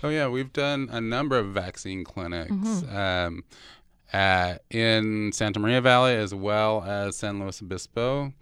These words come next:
Speaker 2: Mm-hmm.
Speaker 1: We partnered with County Public Health and had vaccine clinics numerous times at our Flamson Club um, we were just in the middle of building our Tom Moss Club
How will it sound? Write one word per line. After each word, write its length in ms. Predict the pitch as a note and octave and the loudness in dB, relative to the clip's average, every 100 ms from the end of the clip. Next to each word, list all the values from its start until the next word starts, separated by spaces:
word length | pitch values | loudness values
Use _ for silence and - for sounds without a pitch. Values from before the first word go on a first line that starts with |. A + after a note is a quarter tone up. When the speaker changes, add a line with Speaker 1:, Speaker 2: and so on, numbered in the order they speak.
| - | -8
Speaker 2:
Mm-hmm. 260 | F#3 F3 G3+ | -6 -4 -2
Speaker 1:
We 100 | G#2+ | 2
partnered 480 | G#2+ G#2 G2+ G#2 G2 | 4 4 2 -2 0
with 500 | G2 G2+ G2 - - | 2 4 4 0 -6
County 680 | - G2+ G2+ G2 G2+ G2 - - | 0 0 2 0 0 -2 -6 -4
Public 300 | G#2 G2+ - | 0 0 0
Health 520 | A#2+ E3 F#3 - - _ _ G2+ | 2 4 2 -4 -20 _ _ -10
and 180 | G2+ | -8
had 400 | F#2+ G2 G2 F#2+ | -4 0 0 0
vaccine 520 | F2+ F#2+ F#2 - G2+ - | 0 0 0 -4 -4 -4
clinics 680 | - G2 F#2+ F#2 - - - - - - _ | -6 -4 -4 -6 -12 -14 -16 -20 -20 -20 _
numerous 600 | G2+ G#2 A#2 C3 A2 G#2 | -4 0 0 2 2 0
times 480 | - G2+ G2 F#2+ F2+ | -2 -2 -2 -4 -2
at 100 | F#2 | 0
our 140 | F#2 F2+ | 2 0
Flamson 640 | - F#2+ F#2+ - A2+ A#2 | -2 -4 -4 -4 -6 -8
Club 520 | - A#2 A#2 B2+ C3 A2+ _ - - _ - | -4 0 2 0 -2 -10 _ -20 -20 _ -2
um, 400 | F#2+ F#2 F2+ E2+ A#2+ | 0 0 -2 -8 -2
we 60 | A#2+ | 2
were 120 | A2+ G2+ - B2+ | 4 2 0 0
just 220 | A#2 - | 2 0
in 80 | G#2 | -2
the 80 | G2+ G2 | 0 0
middle 200 | G#2 G2 | 0 0
of 260 | F2+ F2 D#2+ | 0 -2 -4
building 500 | G2 G2 G2+ G#2+ A2 | -2 -2 -2 -2 -2
our 80 | F#2+ | -4
Tom 320 | F2+ G2 G2 | -6 -6 -4
Moss 320 | F#2 G2 G2 - | -2 -2 -4 -8
Club 440 | - A2+ A2+ A#2 | -6 -4 -4 -6